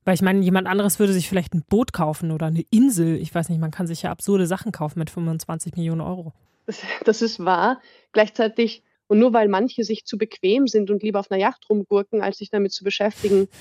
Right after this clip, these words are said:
Speaker 2: ob sie einen guten Beitrag zur Gesellschaft leisten können, ja, okay. Aber das muss ja nicht so sein. Und wir haben die Möglichkeit, durch politische Entscheidungen einzugreifen und zu sagen, "Hey,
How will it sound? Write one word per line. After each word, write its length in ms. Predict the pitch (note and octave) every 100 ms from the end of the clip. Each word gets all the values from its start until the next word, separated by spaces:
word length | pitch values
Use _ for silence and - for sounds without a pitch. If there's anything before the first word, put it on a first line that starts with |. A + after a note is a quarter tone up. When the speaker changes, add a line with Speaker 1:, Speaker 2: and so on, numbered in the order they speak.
| - - -
Speaker 2:
ob 140 | A3 G#3
sie 220 | A#3 G#3
einen 240 | G#3 G3+ G3+
guten 240 | A3+ A3
Beitrag 340 | G3 G3+ G#3+
zur 80 | -
Gesellschaft 480 | G3+ F#3 B3 B3 -
leisten 320 | F3+ F#3+ G#3
können, 220 | G#3 A3
ja, 200 | G3+ A3
okay. 360 | G3 - A#3 G3 _ _ _
Aber 160 | G3 G3
das 100 | G3
muss 160 | B3
ja 80 | A#3+
nicht 200 | G#3+ G3+
so 80 | -
sein. 300 | E3 E3+ E3+
Und 140 | F#3 F3+
wir 100 | F#3+
haben 220 | F#3+ G3
die 80 | F#3+
Möglichkeit, 560 | F3+ A3+ A#3+ - G3+
durch 160 | G3 -
politische 420 | G3 F#3+ F#3+ -
Entscheidungen 600 | F#3 F3 - F3+ A3 A3+
einzugreifen 680 | - C#4 - G3 F3 E3 -
und 80 | F3
zu 80 | F3+
sagen, 220 | F3+ F3
"Hey, 260 | B3 A#3+